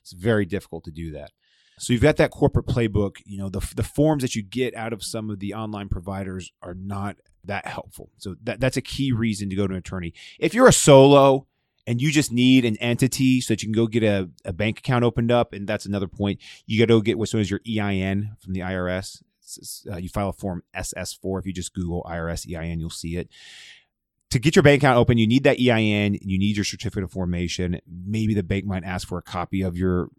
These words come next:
written consent that Aaron mentioned and your company agreement. But that's it. And so if you're a solo, I don't have any problem with you run, rolling through LegalZoom. If you've got a partner or co-founder, man, you really gotta be, um, careful about doing that. And, you know, you wanna talk to attorneys sooner than later.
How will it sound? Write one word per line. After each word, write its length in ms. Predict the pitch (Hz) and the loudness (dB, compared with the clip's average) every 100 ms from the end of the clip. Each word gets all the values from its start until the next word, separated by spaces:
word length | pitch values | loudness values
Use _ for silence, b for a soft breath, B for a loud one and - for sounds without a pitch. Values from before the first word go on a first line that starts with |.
| - | -6
written 200 | 120 107 | -4 -2
consent 380 | 110 95 101 92 | -2 -2 -2 -4
that 120 | 92 | -4
Aaron 220 | 98 90 90 | -4 -4 -2
mentioned 440 | 90 85 90 85 | -4 -4 -6 -6
and 100 | 85 | -6
your 100 | 80 | -8
company 340 | 80 92 82 82 | -8 -8 -6 -8
agreement. 440 | 78 82 80 78 - b b | -8 -8 -8 -10 -14 b b
But 100 | - | 2
that's 240 | 214 202 - | 6 6 4
it. 200 | 98 - - | -2 -4 0
And 80 | |
so 80 | 196 | 2
if 80 | 196 | 6
you're 100 | 240 | 6
a 60 | 165 | 6
solo, 500 | 143 135 139 139 135 b b - | 8 10 10 8 4 b b -12
I 60 | |
don't 80 | 135 | -10
have 160 | 98 - - | -10 -14 -10
any 260 | 107 107 | -6 -4
problem 460 | 98 95 85 80 78 - | -6 -8 -8 -12 -16 -16
with 160 | 92 | -8
you 80 | 101 | -2
run, 200 | 98 95 98 | 0 0 -2
rolling 300 | 98 98 87 | -2 -2 -2
through 160 | 92 | -4
LegalZoom. 400 | 85 87 87 85 | -4 -8 -8 -8
If 160 | 107 104 | -6 2
you've 100 | 160 | 6
got 140 | 190 | 6
a 40 | 101 | 4
partner 520 | - 117 131 139 143 _ _ - | 4 2 2 0 -4 _ _ -14
or 80 | - | -8
co-founder, 720 | 120 113 127 123 131 139 135 b b b | 2 2 4 4 4 2 0 b b b
man, 260 | 107 107 107 | 0 0 2
you 160 | 131 | 4
really 420 | 107 104 120 117 104 | 4 4 4 4 4
gotta 280 | 104 101 | 0 -2
be, 400 | 90 92 90 85 - | -2 -2 -2 -6 -12
um, 200 | 82 - _ | -20 -20 _
careful 380 | 120 117 - 104 | 4 6 4 0
about 260 | 101 90 | 0 -4
doing 300 | 95 98 95 | 0 0 0
that. 240 | 92 85 127 _ - | -4 -6 -12 _ -6
And, 180 | 95 101 | 0 4
you 100 | 101 | 6
know, 20 | |
you 120 | 104 | 6
wanna 140 | 110 | 6
talk 200 | - 98 | 4 0
to 60 | 101 | -2
attorneys 340 | 87 90 90 | -4 -4 -4
sooner 240 | - 85 80 | -6 -8 -8
than 160 | 82 | -12
later. 260 | 82 80 | -18 -20